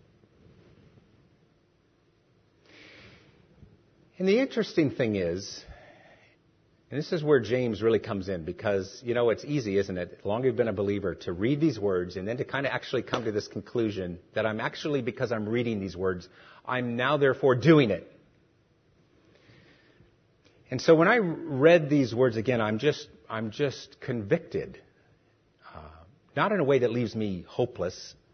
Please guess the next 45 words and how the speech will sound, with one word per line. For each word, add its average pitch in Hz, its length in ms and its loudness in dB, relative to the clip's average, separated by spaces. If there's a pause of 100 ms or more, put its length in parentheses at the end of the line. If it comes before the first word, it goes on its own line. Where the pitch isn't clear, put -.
(120)
not 147 160 -2
in 156 80 0
a 135 40 0
way 127 120 4
that 110 80 0
leaves 110 220 -2
me 104 100 -2
despairing, 95 720 -6 (800)
but 135 120 4
in 151 100 4
a 143 60 4
way 165 140 6
that 147 120 2
I 120 60 0
say, 110 160 -8
"Wow, 101 440 -8 (840)
if 104 100 -14
I 113 80 -2
really, 135 640 0
really, 135 460 0
really 117 320 -2
believe 101 440 -2
what 92 220 -6
the 101 100 -4
Lord 107 260 2
is 98 160 -4
saying 107 240 -8
here, 85 340 -8 (640)
and 113 100 -6
I'm 117 140 -2
relying 127 320 2
on 135 160 -2
him 120 220 -4
to 107 100 -8
help 135 220 -2
me 143 100 -2
be 131 160 -2
this 120 160 -2
kind 131 240 -4
of 98 80 -8
person, 104 400 -6
how 165 200 -10 (100)
powerful 131 720 -4
is 160 220 -4
this?" - 380 -12